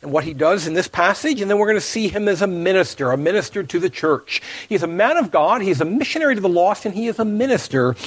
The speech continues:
to the church. And we're gonna consider how each of those are things that all of us are called to be in our own way.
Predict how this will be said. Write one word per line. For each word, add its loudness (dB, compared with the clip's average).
to 0
the 2
church. 0
And -2
we're 2
gonna 0
consider -2
how 2
each 0
of 0
those 2
are 2
things -2
that 0
all 2
of 0
us -4
are 2
called 0
to -8
be 0
in 0
our 0
own -4
way. -2